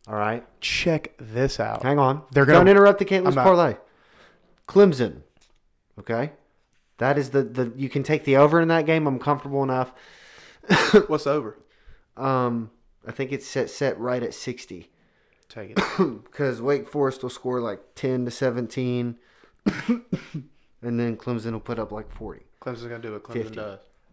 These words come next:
Speaker 1: Right. Okay, we're good. Texas.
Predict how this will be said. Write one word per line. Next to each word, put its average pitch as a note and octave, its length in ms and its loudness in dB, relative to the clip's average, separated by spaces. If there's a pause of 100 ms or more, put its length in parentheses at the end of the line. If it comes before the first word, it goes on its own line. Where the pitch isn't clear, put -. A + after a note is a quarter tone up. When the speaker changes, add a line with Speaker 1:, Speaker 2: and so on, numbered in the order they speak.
(160)
Speaker 1:
Right. A2+ 360 -8 (3750)
Okay, G#2 220 -12
we're F2+ 100 -18
good. D#2 200 -18 (480)
Texas. D#3 760 -8